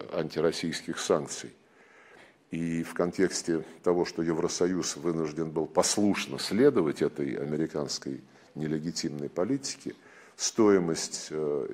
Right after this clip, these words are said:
энергоносителей для европейского бизнеса была в четыре раза дороже, чем для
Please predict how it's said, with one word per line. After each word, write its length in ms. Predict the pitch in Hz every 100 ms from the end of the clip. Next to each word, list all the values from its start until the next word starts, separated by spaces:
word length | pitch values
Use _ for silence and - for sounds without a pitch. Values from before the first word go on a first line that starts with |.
| 50
энергоносителей 1120 | 87 87 82 87 87 - - 80 101 73 71
для 240 | 76 87
европейского 800 | 85 82 92 - 82 - - 80
бизнеса 520 | 87 147 120 85 -
была 280 | 67 80 120
в 60 | 123
четыре 360 | - 117 101
раза 300 | 80 95 95
дороже, 560 | 78 85 87 127 117 82
чем 340 | - 101 107
для 300 | 78 82 90